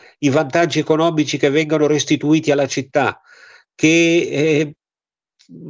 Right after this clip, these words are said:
ci sia un'attenzione di, per quelli che noi, i giovani che non riescono ad ave-, a trovare una casa, i lavoratori che non riescono ad andare avanti con i loro stipendi, non possono avere un, un, una decenza di vita.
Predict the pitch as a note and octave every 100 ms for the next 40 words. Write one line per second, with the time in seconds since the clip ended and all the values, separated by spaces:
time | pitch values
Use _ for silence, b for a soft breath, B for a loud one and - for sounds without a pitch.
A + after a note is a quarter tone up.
0 | D3+ C#3+ C3+ E3 F#3 F3 - G3+ G3 F3+
1 | F3+ F3+ F#3 D#3 - F#3 F#3+ F#3 D#3 _
2 | - E3 - F#3 F3+ F3 E3+ F3 F3 C3+
3 | E3 F3+ F3+ F3 F3 E3+ E3+ E3+ - E3+
4 | D#3+ E3 D3+ E3 E3+ E3 D#3+ E3 D#3+ C3+
5 | A2 - B B B B - E3 E3+ E3+
6 | E3 F3 F3 F3 F#3+ F#3+ F3+ E3+ F3+ F3
7 | F3 E3+ - F3+ E3+ E3+ E3 E3 D#3+ E3
8 | D#3+ F3 E3 E3 E3 D#3+ E3+ D#3 E3 -
9 | E3+ E3 D#3 C#3+ E3+ - D#3+ D3+ E3+ E3
10 | B B B - E3 F3 F3 F3 F3 E3
11 | E3+ D#3+ E3 D3 D#3 - F3 - D#3+ D#3
12 | E3 A#2 - G2+